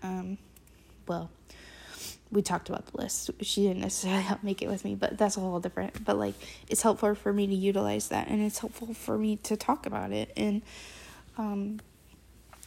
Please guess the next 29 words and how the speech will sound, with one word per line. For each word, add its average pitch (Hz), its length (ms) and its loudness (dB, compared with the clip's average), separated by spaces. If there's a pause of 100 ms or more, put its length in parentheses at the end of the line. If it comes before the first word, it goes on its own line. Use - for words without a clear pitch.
(120)
yes, 226 300 8
it's 208 120 0
really 202 140 8
hard, 220 300 6
and 208 100 4
I 202 80 4
still 196 300 6
<laughs> - 20 -8
cry 240 240 10
my 202 240 2
eyes 226 220 4
out, 190 260 4
but 185 240 0 (420)
yes, 190 400 6
I'm 196 180 6
hormonal, 196 720 8
and, 202 360 2
but - 180 4 (500)
it's 262 220 0
hard 302 220 4
stuff. - 640 2
And, 220 300 2 (1160)
and 240 360 2
if - 260 0
people 262 580 4 (440)
were 240 280 4
to - 220 -4
understand 226 760 2 (760)
an 240 160 4